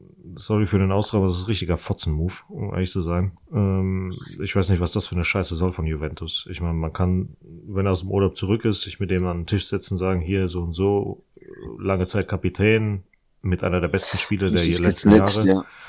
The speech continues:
Speaker 1: Und dann so eine Scheiße rufst du den mitten im Urlaub an und sagst dann, "Hier, äh, kannst deinen Urlaub das ganze Jahr machen." Also das ist schon, äh, ziemliche Scheiße.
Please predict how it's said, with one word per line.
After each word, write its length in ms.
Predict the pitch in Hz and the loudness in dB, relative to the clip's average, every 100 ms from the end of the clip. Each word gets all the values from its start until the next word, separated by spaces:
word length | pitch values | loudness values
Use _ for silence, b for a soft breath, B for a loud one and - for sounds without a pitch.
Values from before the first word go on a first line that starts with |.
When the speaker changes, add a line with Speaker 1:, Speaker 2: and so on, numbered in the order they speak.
| B B B - | B B B -4
Speaker 1:
Und 140 | 90 | 2
dann 120 | 92 | 2
so 120 | 92 95 | 4 4
eine 100 | 87 | 4
Scheiße 400 | - 98 98 95 | 2 -2 -2 -2
rufst 280 | 98 92 | -4 -2
du 20 | 95 | 0
den 160 | 92 | 2
mitten 180 | 92 104 | 2 2
im 140 | 90 | 2
Urlaub 320 | 95 95 92 90 | 2 2 2 0
an 180 | 90 - _ _ _ _ _ _ _ _ - _ - | -2 -4 _ _ _ _ _ _ _ _ -20 _ -4
und 160 | 95 92 | 0 2
sagst 200 | 87 - | 0 0
dann, 100 | 92 | 0
"Hier, 360 | 90 107 113 - | 4 6 6 4
äh, 580 | 107 101 98 95 98 101 98 101 - _ - - | 2 2 2 0 -2 -6 -10 -12 -16 _ -14 -2
kannst 300 | 104 92 98 | 0 0 0
deinen 100 | 90 | 0
Urlaub 340 | 95 98 - | 2 2 0
das 140 | 92 - | -6 -2
ganze 240 | 87 82 | -4 -2
Jahr 140 | 80 | -4
machen." 260 | 80 73 73 _ - | -4 -8 -12 _ -14
Also 220 | 87 80 | -12 -12
das 160 | 78 | -10
ist 80 | 78 | -8
schon, 480 | - 82 78 76 80 | -6 -6 -6 -10 -12
äh, 280 | 80 80 80 - _ _ - | -10 -10 -12 -14 _ _ -8
ziemliche 380 | - 80 78 87 | -2 -2 -4 -8
Scheiße. 420 | - 80 78 95 | -6 -6 -6 -10